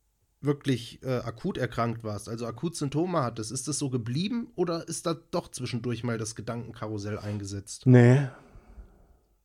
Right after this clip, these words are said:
Speaker 2: Nee, das ist wirklich so geblieben. Also ich hatte ja auch die Angst, war ja gar nicht, ich hab keine Angst, mich, äh, anzustecken. So, das passiert nicht im Sinne von, ich hab irgendwelche magischen Geistkräfte,
Speaker 1: Mhm.
Speaker 2: sondern einfach, ja, wenn es passiert, passiert es. Aber die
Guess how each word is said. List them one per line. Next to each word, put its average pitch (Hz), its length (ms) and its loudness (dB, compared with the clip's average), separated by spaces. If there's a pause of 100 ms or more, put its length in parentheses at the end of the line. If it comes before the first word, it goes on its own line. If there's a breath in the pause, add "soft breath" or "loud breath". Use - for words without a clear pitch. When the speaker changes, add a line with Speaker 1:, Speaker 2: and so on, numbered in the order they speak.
(120)
Speaker 2:
Nee, 120 180 10
das 143 200 6
ist 139 120 -4
wirklich 147 240 2
so 147 100 4
geblieben. 143 220 6
Also 131 180 8
ich 139 120 2
hatte 151 160 8
ja 143 40 6
auch 143 60 10
die 151 140 6
Angst, 160 260 10
war 151 80 12
ja 143 60 12
gar 143 120 10
nicht, 135 120 2
ich 120 100 -6
hab 123 120 4
keine 120 200 4
Angst, 117 240 -6
mich, 113 300 -2
äh, 127 40 6
anzustecken. 170 1300 4 (420 loud breath)
So, 113 140 2
das 107 160 6
passiert 151 440 8
nicht 131 140 4
im 123 80 6
Sinne 123 220 6
von, 120 320 4
ich 107 100 -2
hab 110 120 0
irgendwelche 110 360 0
magischen 104 480 2
Geistkräfte, 123 600 4
Speaker 1:
Mhm. 110 40 0
Speaker 2:
sondern 117 220 6
einfach, 107 260 0
ja, 117 140 10
wenn 120 100 8
es 120 100 2
passiert, 127 300 2
passiert 135 300 2
es. 120 120 2
Aber 107 200 4 (480 loud breath)
die 117 240 2